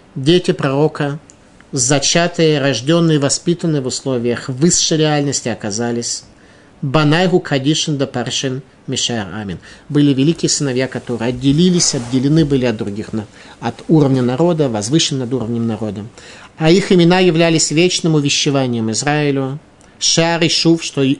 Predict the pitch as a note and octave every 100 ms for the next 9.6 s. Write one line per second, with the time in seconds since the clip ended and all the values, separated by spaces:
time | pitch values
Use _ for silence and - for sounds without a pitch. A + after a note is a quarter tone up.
0 | - D#3 D3+ C#3 E3+ D3+ - C#3+ C3 C#3
1 | C3+ - B2+ G#2+ G2 A2+ B2+ B2+ B2 A#2+
2 | C3+ - - - - - C#3+ D3+ D3 E3+
3 | F#3 - E3 E3 D#3 D#3+ C3 C3 D3 C#3+
4 | - - D3+ C3+ F#3 F3 E3 D3+ D3 -
5 | - D#3+ D3+ C3+ F3 F3 - - - D3+
6 | - C#3+ B2+ C3+ C3+ - B2+ A#2+ C3+ -
7 | - - C3+ - B2+ A#2 - G#2+ G#2 F#2+
8 | C3+ B2 - A2+ A2 A2 - - D#3 D#3
9 | D#3 D3+ D#3 D#3 D3+